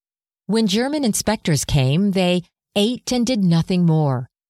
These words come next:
Children of eleven, twelve years old learned to hide like adults, behaving in a way that did not accord to their age. The Freedom Children's Choir and dramatic groups attracted thousands of Jews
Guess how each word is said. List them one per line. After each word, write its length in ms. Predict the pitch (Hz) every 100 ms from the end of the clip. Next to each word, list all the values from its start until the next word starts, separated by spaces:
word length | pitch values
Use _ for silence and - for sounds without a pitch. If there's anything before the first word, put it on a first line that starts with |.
| _ _ _
Children 480 | - 165 160 165 165
of 80 | 165
eleven, 500 | 147 151 151 165 165
twelve 380 | - 156 165
years 320 | 160 160 160 165
old 320 | 151 156 156
learned 380 | 143 170 190 196
to 100 | 180
hide 400 | - 202 208 151
like 180 | 147
adults, 540 | 156 165 190 143 - - _ _ _
behaving 440 | 233 208 226 233 247
in 80 | 247
a 60 |
way 380 | 202 196 165 127
that 180 | 139 131
did 160 | 151
not 240 | 139 147 185
accord 460 | 190 - 185 127
to 100 | -
their 200 | 139 147 -
age. 520 | 151 139 131 - - - _ _ _ _ _ _ _ _ _
The 80 | 226
Freedom 360 | - 269 311 330
Children's 440 | 262 247 240 226
Choir 500 | - 226 220 185 131 -
and 120 | 151
dramatic 460 | 165 160 175 160
groups 340 | 123 139 143 175
attracted 540 | 170 190 180 196 175
thousands 560 | - 208 220 233 226 214
of 100 | 196
Jews 540 | 165 185 156 123 -